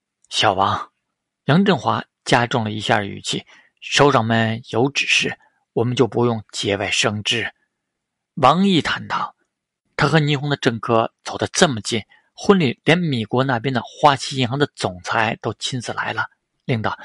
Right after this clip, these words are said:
你也看到，外国人把这套市场经济啊、金融啊什么的琢磨了这么多年，我实在有点担心，咱们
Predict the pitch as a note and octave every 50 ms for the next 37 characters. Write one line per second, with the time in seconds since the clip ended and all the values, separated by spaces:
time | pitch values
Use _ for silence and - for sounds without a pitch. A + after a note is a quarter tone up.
0 | - - - - _ - C3 D3+ F#3 E3 - - - - - - - - - -
1 | - _ _ _ _ _ - - C#3+ B2+ A#2 B2 B2 B2 A#2+ A#2 - - - -
2 | - B2 B2 - - B2+ - C3 - - - - - A2 G#2 G2+ - C3+ A#2 A#2+
3 | A2 A#2 G#2+ G2+ G2+ G#2+ A2 - - - - _ _ - - D#3+ D#3+ E3+ D#3+ D3
4 | B2+ A#2+ A#2 G#2+ G#2 - - G2 G2+ A2 G#2 A2 - - _ _ _ - - -
5 | G#2+ A2+ B2+ B2+ - - - _ - - F#3 D#3+ A#2+ - A2 A#2 A#2+ A#2 G#2 -
6 | _ - - _ _ _ _ _ _ - - A#2 - - C#3 - C#3 A#2 A2 G#2
7 | G2+ G#2 G#2 G#2+ - - - - A2 A2+ G#2+ - - B2+ B2 - _ _ _ _
8 | _ _ _ - - - B3 E3 D#3 -